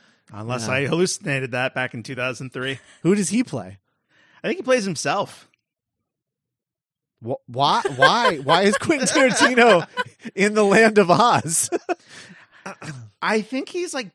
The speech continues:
Speaker 1: if I remember correctly, he's pitching a new movie to Kermit or something.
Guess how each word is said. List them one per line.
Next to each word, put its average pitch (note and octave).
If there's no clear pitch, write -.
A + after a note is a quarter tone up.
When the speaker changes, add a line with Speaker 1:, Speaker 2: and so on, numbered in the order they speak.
Speaker 1:
if G3+
I A#3
remember A3
correctly, F#3
he's E3
pitching A3
a G#3
new F3+
movie D3+
to -
Kermit -
or B2+
something. G2+